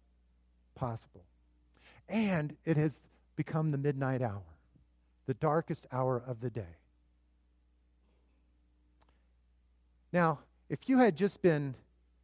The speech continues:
charged and falsely accused, you had done a good thing, but someone had come against you,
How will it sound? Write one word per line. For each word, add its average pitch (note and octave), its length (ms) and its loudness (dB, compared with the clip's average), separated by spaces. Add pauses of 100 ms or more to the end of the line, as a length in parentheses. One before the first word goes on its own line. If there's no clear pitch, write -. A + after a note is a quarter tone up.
(120)
charged D#3 580 0 (420)
and D3 100 -8
falsely E3+ 440 2
accused, B2 640 -6 (1500)
you D#3+ 100 0
had D#3+ 100 0
done G3 160 4
a F#3+ 60 2
good E3+ 220 0
thing, E3+ 280 0 (220)
but D#3+ 120 -2
someone G3+ 300 4
had E3+ 160 2
come F3+ 180 2
against E3 420 -2
you, F#3+ 200 -2